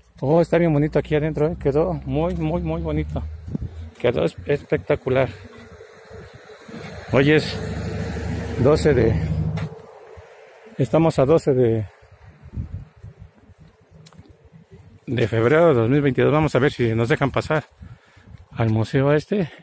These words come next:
Quima-, Quinamexi, Museo Pateo-, Paleontólogo de Santa Lucía.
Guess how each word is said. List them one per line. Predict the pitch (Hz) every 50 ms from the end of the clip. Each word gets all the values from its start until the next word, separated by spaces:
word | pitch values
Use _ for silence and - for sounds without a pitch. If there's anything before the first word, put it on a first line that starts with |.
| - - - - _ _ - - - _ _ - - - _ _ - - - _ - - - - _ _ _
Quima-, | - - 135 135 131 123 135 127 123 127 131 117 98 98 - - - - - - _ _ _
Quinamexi, | - - 151 156 156 156 156 151 147 143 139 143 143 139 139 139 143 147 147 147 156 151 156 170 170 165 160 160 156 170 175 - - - - 151 135 123 98 - _ - - - _ - - - - - _ - - - - - -
Museo | 127 117 - - 147 160 160 165 165 165 160 139 - - - - - - - - - - - - - - - - - _ _ - - - - - - -
Pateo-, | 123 120 120 113 - - 131 131 131 131 123 127 127 110 - - - - - - - - - - - _ - - - - - - - - - - - - - - - - - -
Paleontólogo | 127 123 123 123 127 131 - 143 165 160 165 165 175 190 226 214 156 - - - - - - - - - - - - - - - - _ -
de | 131 120
Santa | - 131 113 107 -
Lucía. | 104 110 110 - 139 120